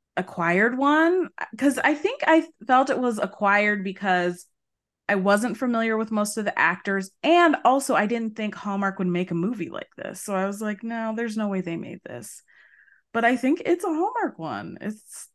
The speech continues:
the real deal. So I don't know. I loved this. I don't know what the ratings were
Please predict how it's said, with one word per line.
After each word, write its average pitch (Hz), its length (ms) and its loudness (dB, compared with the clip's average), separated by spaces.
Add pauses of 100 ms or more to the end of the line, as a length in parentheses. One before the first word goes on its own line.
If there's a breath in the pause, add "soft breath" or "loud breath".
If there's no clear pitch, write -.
the 247 80 -4
real 285 240 -2
deal. 294 440 -2
So 196 680 0
I 220 140 4
don't 185 140 2
know. 175 300 -2
I 254 140 4
loved 220 420 0
this. 214 480 -2
I 208 120 0
don't 220 160 -2
know 233 80 -4
what 214 140 -8
the 196 80 -6
ratings 185 480 0
were 208 280 2